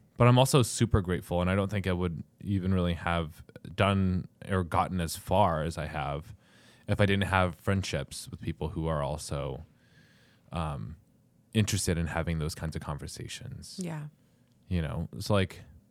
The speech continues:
Speaker 1: when I call you on the phone and we have some really deep conversations,
Speaker 2: Mm-hmm.
Speaker 1: um, where I feel like I can be vulnerable with you. It, like,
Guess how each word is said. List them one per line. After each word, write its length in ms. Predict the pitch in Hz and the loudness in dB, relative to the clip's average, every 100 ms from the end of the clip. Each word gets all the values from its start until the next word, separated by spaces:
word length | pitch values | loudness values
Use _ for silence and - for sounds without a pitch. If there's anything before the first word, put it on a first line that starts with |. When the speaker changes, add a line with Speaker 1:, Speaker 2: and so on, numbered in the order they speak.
| - | -8
Speaker 1:
when 180 | 98 107 | 4 6
I 80 | 101 | 6
call 240 | - 90 | 4 2
you 180 | 87 90 | 2 0
on 80 | 80 | 0
the 80 | 76 | -2
phone 420 | - - 67 78 - _ _ _ _ _ _ | -6 -8 -8 -10 -14 _ _ _ _ _ _
and 360 | - 85 78 73 | -2 0 0 -2
we 120 | 82 | -2
have 440 | 80 82 73 67 - | -2 -2 -2 -6 -12
some 320 | - 85 80 | -6 -2 -2
really 280 | 78 87 92 | 0 2 0
deep 300 | 76 - 76 | -2 -6 -10
conversations, 1000 | - - - - - - - 71 - - 196 | -10 -12 -10 -12 -12 -12 -10 -10 -10 -10 -6
Speaker 2:
Mm-hmm. 680 | 196 185 185 196 - - | -4 -4 -8 -10 -14 -6
Speaker 1:
um, 440 | 90 78 73 64 78 - _ _ - | -2 -2 -4 -8 -14 -20 _ _ -6
where 200 | 107 104 | 4 6
I 80 | 98 | 6
feel 160 | 107 | 2
like 80 | 98 | 0
I 60 | 90 | -2
can 140 | - | -4
be 100 | 76 82 | -6 -6
vulnerable 480 | 73 73 73 - | -8 -10 -10 -8
with 200 | 52 71 | -10 -10
you. 300 | - 55 69 - _ _ _ _ _ | -10 -10 -10 -14 _ _ _ _ _
It, 100 | 107 | 2
like, 340 | 98 92 - | 4 2 -2